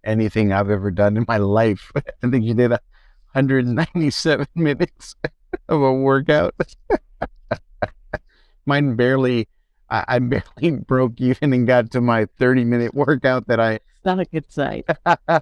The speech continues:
Speaker 2: it logged that walk as a workout. Okay?
Speaker 1: Well, I mean, you walked twelve miles today.
Speaker 2: I did.
Speaker 1: Uh, actually, when it's all said and done,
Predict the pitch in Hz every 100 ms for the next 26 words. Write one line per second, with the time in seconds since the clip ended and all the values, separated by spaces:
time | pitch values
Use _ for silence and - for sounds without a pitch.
0 | - 147 170 - 185 190 175 151 139 123
1 | 151 143 143 139 135 139 131 - 78 -
2 | _ - - 151 151 185 123 165 180 180
3 | _ _ _ _ _ _ - 233 - 147
4 | 147 135 135 135 143 _ _ - 151 151
5 | 120 135 160 113 - 113 104 101 143 139
6 | - - _ - 123 - _ 160 175 -
7 | 160 143 _ _ _ _ - 143 139 147
8 | 147 147 147 120 120 147 180